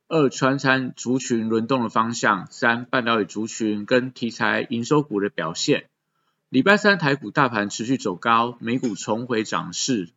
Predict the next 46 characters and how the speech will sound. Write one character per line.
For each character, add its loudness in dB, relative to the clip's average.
唯 4
独 2
封 -4
关 -2
倒 0
数， -12
整 -6
个 -6
市 -2
场 -8
的 -2
追 0
加 -4
意 -2
愿 0
相 -4
对 -2
比 -4
较 0
保 0
守。 -4
外 6
资 2
回 6
补 -2
半 0
导 4
体 0
族 -6
群 -4
推 -2
高 4
指 -6
数 -4
以 -8
后， 0
礼 -8
拜 0
三 0
全 -2
指 -8
股 -6
持 -6
续 0
走 -6
强。 -4